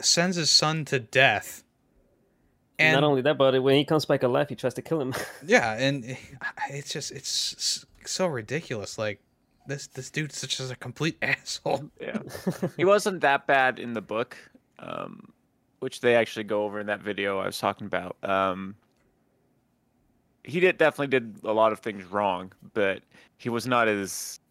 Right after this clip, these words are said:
Speaker 3: like, insanely stupid. <laughs>
Speaker 2: It seems to me like he was just, there was some, just something wrong with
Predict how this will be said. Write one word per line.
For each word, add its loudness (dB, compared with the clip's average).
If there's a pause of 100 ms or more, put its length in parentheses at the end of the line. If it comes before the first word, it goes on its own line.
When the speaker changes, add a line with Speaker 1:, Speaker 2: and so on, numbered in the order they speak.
(340)
Speaker 3:
like, -6 (580)
insanely -2
stupid. -4 (220)
<laughs> -10 (1400)
Speaker 2:
It -6
seems -2
to -2
me 0
like 2
he -2
was -2
just, -10
there 0
was -4
some, -4 (120)
just -12
something -2
wrong 0
with -4